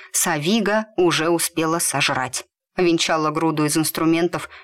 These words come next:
и запчасть от привиденистого предка – эктоплазменная шпора. «Как?» — изумленно воскликнул Гнездо, когда я поставила пернатый гримуар на стол. Мне тоже это было интересно,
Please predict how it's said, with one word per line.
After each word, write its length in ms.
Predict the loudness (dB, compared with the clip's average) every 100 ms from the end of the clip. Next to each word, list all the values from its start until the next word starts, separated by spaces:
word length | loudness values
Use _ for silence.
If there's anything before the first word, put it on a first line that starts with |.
| _
и 100 | -2
запчасть 580 | 0 -2 -4 -4 -4 -6 -4
от 180 | -6 -2
привиденистого 760 | -2 -2 0 0 0 -2 -4
предка – 480 | -2 -2 -2 -4 -10 -10 _ -8
эктоплазменная 1000 | -8 -4 -6 -4 -2 0 0 2 2 0
шпора. 480 | -2 -2 -2 -2 -6 _ _ _ _ _
«Как?» — 680 | -2 2 2 2 0 -2 -4 _ _ _
изумленно 640 | -2 2 2 2 2 0
воскликнул 600 | -2 -2 -2 -2 2 0
Гнездо, 520 | 2 0 0 0 -2 -2 -8 _
когда 240 | -4 -2 -2
я 140 | -2
поставила 540 | -2 -4 -2 -2 -2 -2
пернатый 500 | -2 0 0 0 -2
гримуар 540 | 0 2 2 0 -2 _ -2
на 160 | 0
стол. 440 | 0 -2 -4 -6 -12 _ _ _ -2
Мне 300 | 2 2 0
тоже 420 | -2 -2 0 -2
это 220 | -2 -2
было 280 | 0 0 0
интересно, 840 | 0 0 0 0 -2 -2 -4 -6